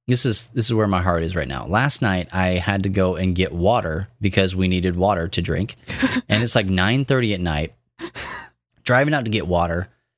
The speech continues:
Speaker 1: and I drive past Dairy Queen, and I'm like,
Speaker 2: Oh, no.
Speaker 1: "I guess I'll stop and get a mini Blizzard and,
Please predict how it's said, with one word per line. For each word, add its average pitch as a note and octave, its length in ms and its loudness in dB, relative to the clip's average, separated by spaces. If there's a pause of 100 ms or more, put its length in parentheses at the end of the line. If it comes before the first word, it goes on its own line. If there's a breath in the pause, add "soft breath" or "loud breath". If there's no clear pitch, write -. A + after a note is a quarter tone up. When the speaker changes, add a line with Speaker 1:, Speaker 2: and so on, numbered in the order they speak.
(300)
Speaker 1:
and G#2 80 2
I G2+ 80 4
drive G#2 300 0
past G#2 280 -2
Dairy G2+ 260 2
Queen, - 360 -6 (480)
and G2 120 2
I'm F#3 120 2
like, - 240 2
Speaker 2:
Oh, G#3 300 4
no. F#3+ 600 0 (280)
Speaker 1:
"I A2 140 0
guess A2 260 2
I'll D#2 100 0
stop E2 340 0
and F2 180 0
get E2 320 0 (400)
a F2+ 80 2
mini F2 280 2
Blizzard G2 760 0
and, F2+ 560 0